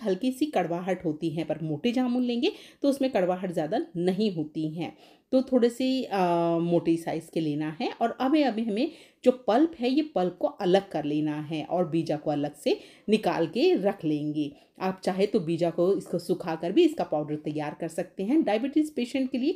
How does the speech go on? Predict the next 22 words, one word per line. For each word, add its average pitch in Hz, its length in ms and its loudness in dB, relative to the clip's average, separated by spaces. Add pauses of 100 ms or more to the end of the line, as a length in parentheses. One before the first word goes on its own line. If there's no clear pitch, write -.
काफ़ी 180 280 -4
फ़ायदेमंद 156 500 -2
होता 147 240 -6
है। 160 200 -8 (440)
तो 208 60 8
अभी 175 140 4
हम 180 180 -2
इसका 160 220 -4
पल्प 165 340 0
निकाल 151 260 -2
के 185 140 -4
अलग 160 320 -2
कर 165 100 -2
लेते 170 300 -2
हैं। 269 220 2 (1120)
अगर 262 220 2
आप 302 240 -2
थोड़े 262 180 4
सॉफ्ट्स - 480 0
वाले 240 240 4
जामुन 196 400 -2
लेंगे 220 320 -2